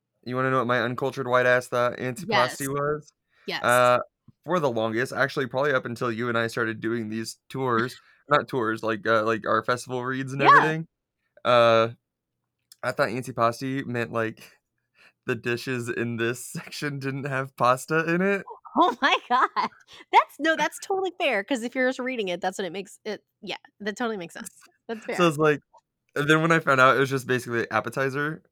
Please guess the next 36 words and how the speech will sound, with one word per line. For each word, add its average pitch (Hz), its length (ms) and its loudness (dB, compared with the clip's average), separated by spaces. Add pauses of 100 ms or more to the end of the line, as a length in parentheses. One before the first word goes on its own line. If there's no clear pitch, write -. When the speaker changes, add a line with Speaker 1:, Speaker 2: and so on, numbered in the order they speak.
Speaker 1:
I 123 40 -4
was 117 100 -4
like, 120 220 -2 (200)
"Uh, 208 40 0
Speaker 2:
Yeah. 185 300 -2 (460)
Speaker 1:
oh, 143 960 0
<laughs> - 0 -
Speaker 2:
Hilarious. 180 540 -4
Speaker 1:
why - 0 -
did - 60 -12
I 302 320 -2
Speaker 2:
I - 40 0
Speaker 1:
fucking 190 180 0
Speaker 2:
love - 20 0
Speaker 1:
say 175 200 4 (100)
Speaker 2:
that. - 20 0
Speaker 1:
that?" 113 280 2 (1120)
Speaker 2:
Well, 339 100 0
it's - 100 -2
kinda 554 140 6 (160)
true, 392 320 2
though. 226 240 4
It's - 200 -2
like, 285 200 2
it's 240 220 -6
n-, 208 200 -8
it's - 400 -10
not 214 300 -2
pasta, 247 320 0
'cause - 240 -6
in 247 200 -2
Italy, 208 600 -4 (220)
pasta 196 580 2
is 190 200 -6
considered, 202 760 -4
like, 170 280 -6